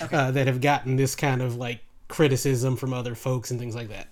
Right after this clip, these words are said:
Speaker 1: Well, in order to get at sort of what Brody does and why people respond to him, maybe it's helpful to go through, like, how his actions affect each of the other characters, 'cause that will help us,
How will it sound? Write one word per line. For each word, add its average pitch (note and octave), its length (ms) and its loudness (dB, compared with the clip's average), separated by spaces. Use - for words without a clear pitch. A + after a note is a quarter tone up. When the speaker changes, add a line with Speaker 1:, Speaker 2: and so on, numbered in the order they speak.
Speaker 1:
Well, E3+ 480 10
in G3+ 160 0
order B3+ 160 2
to F#3+ 140 -2
get D#3+ 240 8
at D3 160 0
sort D#3+ 140 -4
of C3 180 -8
what C3+ 340 0
Brody C#3 240 -4
does B2+ 260 -2
and B2+ 140 -8
why B2+ 160 -2
people B2 320 -10
respond C3+ 380 -6
to C#3 80 -10
him, C3+ 100 -4
maybe D3+ 160 -2
it's - 140 -6
helpful D#3 320 -6
to D3+ 60 -6
go C#3+ 180 -2
through, C#3+ 280 -10
like, C3 200 -6
how - 400 -2
his C3+ 200 -4
actions C3 360 -6
affect C3 280 -6
each C3+ 140 -10
of C3 80 -8
the B2 80 -8
other A#2 120 -8
characters, C#3+ 600 -8
'cause C3 140 -8
that B2+ 120 -4
will A#2+ 80 -8
help A#2+ 200 -8
us, A#2 260 -8